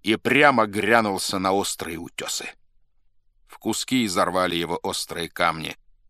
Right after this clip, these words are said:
пропавшего среди пропасти. И мозг его, смешавшись с кровью,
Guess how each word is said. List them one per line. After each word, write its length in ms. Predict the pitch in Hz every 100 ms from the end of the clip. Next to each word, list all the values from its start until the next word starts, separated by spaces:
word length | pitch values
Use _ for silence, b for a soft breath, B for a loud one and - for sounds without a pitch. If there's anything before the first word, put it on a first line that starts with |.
| _ -
пропавшего 680 | - 98 110 101 - 87 85
среди 340 | - 85 80
пропасти. 680 | - - - 82 - - - _ _ _ _ _ _ _
И 100 | -
мозг 380 | 95 117 135 -
его, 260 | 113 110 107
смешавшись 760 | - 90 - 101 95 - 78
с 100 | -
кровью, 560 | - 85 92 87 78